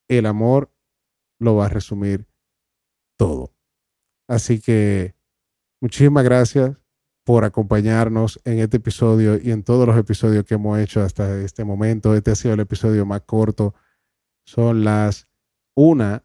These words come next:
y cuarenta y cuatro, es la una y cuarenta y cuatro de la mañana, hora Estados Unidos, eh, dos y cuarenta y cuatro de la mañana, hora República Dominicana.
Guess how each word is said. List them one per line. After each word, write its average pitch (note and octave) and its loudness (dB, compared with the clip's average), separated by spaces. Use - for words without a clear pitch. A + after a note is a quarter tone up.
y A#2 -4
cuarenta A2 0
y G#2 0
cuatro, - -4
es C#3+ 2
la G#2+ -2
una A2 -2
y A#2+ -2
cuarenta A2+ 2
y G2+ 0
cuatro A#2 2
de G2+ 2
la F#2+ -2
mañana, G2 -6
hora A2+ 2
Estados A2 -4
Unidos, G#2+ -4
eh, F#2+ -4
dos A#2+ 2
y C3 0
cuarenta A2 2
y G#2 -2
cuatro A2 2
de A2 2
la G2+ 0
mañana, G#2 -2
hora A2 2
República G#2+ -2
Dominicana. G#2 -4